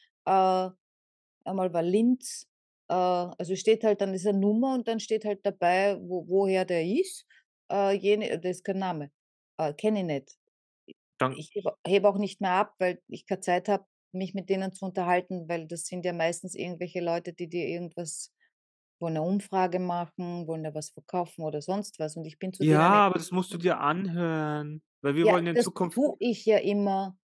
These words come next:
Speaker 2: wollen in
Speaker 1: Ich bin
Speaker 2: Zukunft da was
Speaker 1: so nett.
Speaker 2: verkaufen, da können wir nur was lernen von.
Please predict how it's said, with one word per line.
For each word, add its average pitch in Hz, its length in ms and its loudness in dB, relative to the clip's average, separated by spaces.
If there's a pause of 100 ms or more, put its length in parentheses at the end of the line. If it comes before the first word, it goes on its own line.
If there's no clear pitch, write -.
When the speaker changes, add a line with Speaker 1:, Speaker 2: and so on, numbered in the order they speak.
(120)
Speaker 2:
wollen 139 160 -4
in 151 120 -2
Speaker 1:
Ich - 180 -6
bin - 220 0
Speaker 2:
Zukunft - 20 -4
da 170 140 0
was 202 160 2
Speaker 1:
so 254 160 4
nett. 156 320 4
Speaker 2:
verkaufen, 139 100 -10
da 135 100 -2 (340)
können 147 180 -4
wir 165 80 -2
nur 165 140 -2
was 156 200 -4
lernen 160 380 -2
von. 123 380 -8